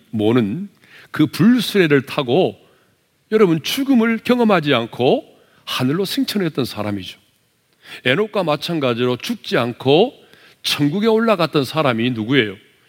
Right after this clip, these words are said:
엘리야입니다. 그런데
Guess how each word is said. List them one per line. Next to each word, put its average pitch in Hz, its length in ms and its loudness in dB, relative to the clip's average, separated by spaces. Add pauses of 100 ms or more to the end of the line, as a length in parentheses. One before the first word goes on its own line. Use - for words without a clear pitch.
(120)
엘리야입니다. 104 600 -4 (1000)
그런데 98 520 -6